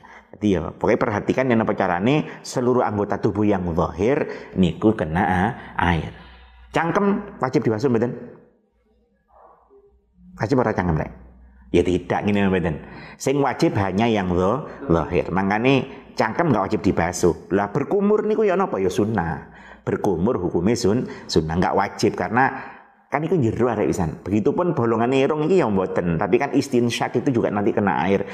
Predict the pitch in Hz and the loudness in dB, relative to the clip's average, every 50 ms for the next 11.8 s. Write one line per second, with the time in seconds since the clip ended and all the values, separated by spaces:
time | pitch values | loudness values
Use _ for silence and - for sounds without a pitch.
0 | - - - - - 101 90 92 - 110 - - - 92 82 82 - - 120 127 | -14 -14 -10 -2 0 0 0 2 0 -2 -2 2 0 0 0 0 0 2 2 2
1 | - - - 104 101 98 - 92 85 80 85 95 104 113 131 127 - - - - | 2 2 0 0 0 0 0 0 -2 0 0 2 4 4 4 2 -2 -8 -12 -8
2 | - - 117 92 - 98 80 87 95 104 95 82 78 - 98 101 87 73 76 85 | -2 0 0 2 2 0 -2 0 0 0 0 0 0 0 0 0 0 0 -2 0
3 | 90 104 - - - 95 104 123 - - - - - - - - - - - - | 0 0 0 0 0 0 0 0 -2 -6 -12 -18 -18 -12 -10 -8 -6 -6 -6 -8
4 | - - - - _ _ _ _ _ _ _ _ _ _ _ _ _ _ _ _ | -10 -12 -14 -16 _ _ _ _ _ _ _ _ _ _ _ _ _ _ _ _
5 | _ _ _ - - - _ _ _ _ _ _ _ _ _ _ _ - _ - | _ _ _ -20 -20 -20 _ _ _ _ _ _ _ _ _ _ _ -20 _ -20
6 | - _ _ _ - 127 127 135 131 135 135 131 135 135 131 131 131 131 131 127 | -20 _ _ _ -6 -4 -2 0 2 2 2 2 2 2 2 2 2 2 2 2
7 | 131 127 127 131 127 123 107 92 87 - - - - _ - _ _ - - - | 2 2 2 2 2 0 0 -4 -8 -14 -18 -20 -20 _ -20 _ _ -18 -18 -14
8 | - - - 120 117 117 95 87 - - - - - - _ _ _ _ _ _ | -10 -8 -2 0 2 2 2 2 0 0 -6 -10 -18 -20 _ _ _ _ _ _
9 | _ _ _ _ _ _ _ _ _ _ _ _ _ _ _ _ _ _ _ _ | _ _ _ _ _ _ _ _ _ _ _ _ _ _ _ _ _ _ _ _
10 | _ _ _ - - - 73 82 - - - 85 - - 87 78 87 82 - - | _ _ _ -14 -4 2 2 2 2 2 -2 -4 0 0 0 0 0 -2 0 0
11 | 95 90 98 95 - 87 85 80 78 78 - - - - - _ | 0 0 0 -2 0 0 0 0 0 -2 -4 -10 -14 -14 -16 _